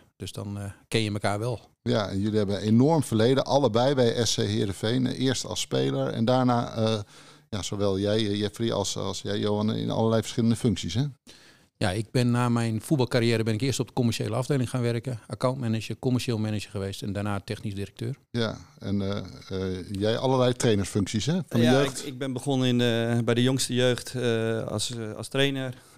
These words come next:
Speaker 3: eh, techniektrainer geweest, eh, spitsentrainer onder Ron Jans, eh, hoofdopleidingen geweest, assistenttrainer.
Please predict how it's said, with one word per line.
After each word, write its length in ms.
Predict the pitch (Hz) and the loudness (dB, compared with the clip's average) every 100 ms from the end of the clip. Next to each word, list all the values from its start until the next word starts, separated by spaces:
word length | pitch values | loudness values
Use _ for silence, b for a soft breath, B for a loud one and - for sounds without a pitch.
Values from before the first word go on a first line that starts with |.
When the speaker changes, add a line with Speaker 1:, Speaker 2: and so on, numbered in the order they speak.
| - | -8
Speaker 3:
eh, 220 | 113 110 | -4 -4
techniektrainer 680 | 107 135 139 131 131 120 113 | -4 -2 -2 0 0 0 0
geweest, 640 | 117 110 107 - - - 107 | -2 -2 -6 -12 -18 -20 -10
eh, 80 | 104 | -8
spitsentrainer 840 | 101 - 139 127 120 120 113 110 113 | -6 -6 -4 -4 -6 -6 -4 -4 -2
onder 240 | 110 107 | -2 -2
Ron 180 | 107 113 | -2 0
Jans, 540 | 117 123 - - - - | 2 0 -2 -6 -10 -14
eh, 260 | 110 107 104 | -10 -6 -2
hoofdopleidingen 680 | 107 117 139 127 113 113 110 | -2 -2 -4 -2 -2 -2 -4
geweest, 540 | 110 104 104 - - - | -4 -6 -6 -8 -14 -6
assistenttrainer. 720 | 110 - 120 120 113 104 | -4 -2 -2 0 0 0